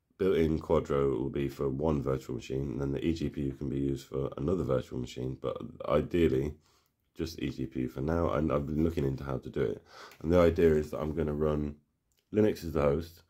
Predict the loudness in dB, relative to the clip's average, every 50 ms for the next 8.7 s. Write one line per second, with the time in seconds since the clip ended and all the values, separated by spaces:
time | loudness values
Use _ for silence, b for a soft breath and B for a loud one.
0 | _ _ _ 0 2 4 4 4 4 2 2 2 2 4 4 4 4 2 2 2
1 | 2 4 4 2 0 -4 -10 -16 -20 _ _ _ _ _ _ _ _ _ _ _
2 | 0 2 4 6 4 4 4 4 4 4 4 4 0 -4 -6 -6 -8 -14 _ _
3 | _ _ _ _ _ _ _ _ _ _ _ _ _ _ _ _ _ _ _ _
4 | _ _ _ _ _ -6 0 0 0 2 4 6 6 6 6 4 0 -6 -14 -20
5 | _ _ _ _ _ _ _ _ _ _ _ _ _ _ _ _ -2 0 0 2
6 | 2 2 0 0 -2 -4 -6 _ -8 -4 -2 0 0 0 0 0 -2 -4 -8 -14
7 | _ _ _ _ _ _ _ _ _ _ _ _ _ _ _ _ b b b b
8 | b b b -20 _ 4 6 8 8 8 6 4 0